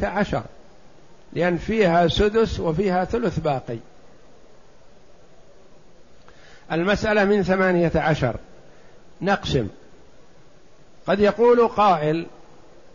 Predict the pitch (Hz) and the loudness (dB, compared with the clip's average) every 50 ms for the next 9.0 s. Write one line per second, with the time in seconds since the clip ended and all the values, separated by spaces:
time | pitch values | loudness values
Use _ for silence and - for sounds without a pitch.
0 | - - - - - - - - - - - - - 160 190 214 202 - 208 220 | -20 -20 -20 -20 -20 -20 -20 -20 -20 -20 -16 -8 -4 -4 -2 -2 0 2 4 4
1 | 220 220 - - - - - - - - - - - - - - - - - - | 4 2 0 -4 -10 -16 -20 -20 -20 -20 -20 -20 -20 -20 -20 -20 -20 -20 -20 -20
2 | - - - - 156 165 - 220 262 359 - 196 170 147 139 139 123 127 147 151 | -20 -10 -6 -4 -4 0 0 0 0 0 2 2 2 2 2 2 2 0 0 0
3 | 160 160 156 165 196 220 220 - - 185 143 131 113 - - - - - - 196 | -2 -2 -2 -2 -2 -2 -2 -2 -4 -4 -2 -4 -6 -8 -12 -18 -8 -2 0 0
4 | 208 208 208 214 214 220 214 190 - 202 202 185 190 208 208 202 208 190 170 - | 2 4 4 4 4 4 2 2 2 2 2 2 2 2 4 4 4 2 2 0
5 | 247 240 - - 226 233 220 - - - - - - - - - - - - - | -2 -4 -4 -4 -4 -4 -4 -6 -10 -16 -20 -20 -20 -20 -20 -20 -20 -20 -20 -20
6 | - - - - - - 147 147 165 175 170 208 220 185 202 202 208 208 208 190 | -20 -20 -20 -16 -10 -6 -4 -2 0 0 0 0 2 2 2 0 0 0 -2 -2
7 | 180 190 208 208 202 208 202 185 196 185 185 214 - - 160 143 - - - - | 0 0 0 0 2 0 0 0 0 0 0 0 0 0 -2 -4 -4 -8 -16 -20
8 | - - - - - - - - 147 165 180 175 185 226 254 240 - - 180 143 | -20 -20 -20 -20 -20 -20 -16 -6 -2 0 0 0 2 0 0 0 0 0 -2 -2